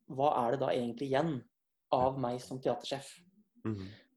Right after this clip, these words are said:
Speaker 1: Jeg er ikke teatersjefen, dette innrømmer jeg gladelig, jeg er ikke teatersjefen som primært i, besitter i store lederegenskapene, og som har lest liksom, faktalitteratur om hvordan man skal være en god leder.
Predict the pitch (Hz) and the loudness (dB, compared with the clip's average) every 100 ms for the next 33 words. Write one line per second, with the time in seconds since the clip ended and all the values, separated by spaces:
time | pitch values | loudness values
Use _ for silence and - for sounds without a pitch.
0 | - 143 170 180 - 160 160 123 - 139 | 2 4 4 0 -2 2 2 2 0 -2
1 | - 170 170 160 143 131 131 139 151 151 | 0 -2 -2 -2 -4 -4 -2 0 2 2
2 | 151 151 147 147 143 131 131 170 185 151 | 2 2 0 -4 -2 -2 2 0 0 -2
3 | 147 - - 139 131 - 135 - 139 151 | -4 -4 -8 -2 0 0 -2 -4 -4 -2
4 | 143 139 151 143 123 131 143 - - - | -2 -2 -2 0 2 2 0 -4 -10 -4
5 | 143 135 - 139 143 147 135 - 131 143 | -2 -2 -2 -4 -4 -4 -4 -4 -4 -2
6 | - 147 131 143 127 120 123 117 117 123 | -2 -2 0 4 4 4 0 0 0 2
7 | 117 - 127 131 131 127 123 135 127 123 | 2 -2 0 4 4 4 2 0 2 0
8 | 123 - - - 135 127 120 123 - - | -4 -12 -10 0 2 4 4 4 0 -6
9 | - - 131 127 127 - - 123 123 127 | -10 -6 -4 -2 -4 -4 0 0 2 0
10 | 127 127 127 123 120 123 123 123 - 131 | 0 2 2 2 2 4 4 0 2 2
11 | 123 123 135 127 196 247 | 2 2 4 6 6 4